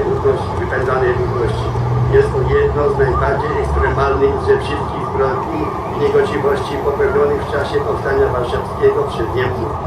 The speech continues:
na wypędzonej ludności Warszawy. To miejsce zbrodni dokonane w sercu Polski, w Warszawie, musi być uczczone monumentalnym pomnikiem jako przestroga dla pokoleń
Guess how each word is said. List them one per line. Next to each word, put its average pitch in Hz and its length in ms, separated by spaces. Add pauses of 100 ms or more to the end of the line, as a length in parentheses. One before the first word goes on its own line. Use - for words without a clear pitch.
(200)
na - 140
wypędzonej 403 540 (120)
ludności 403 500
Warszawy. - 420 (540)
To 135 60 (140)
miejsce 147 280 (140)
zbrodni 135 460 (140)
dokonane 131 480 (100)
w - 140
sercu 143 320 (140)
Polski, 131 380
w 127 100
Warszawie, 127 400 (180)
musi - 300 (400)
być - 140 (180)
uczczone 131 440 (160)
monumentalnym 127 720
pomnikiem 127 480 (440)
jako 135 180 (100)
przestroga 135 600
dla 127 120 (100)
pokoleń 127 360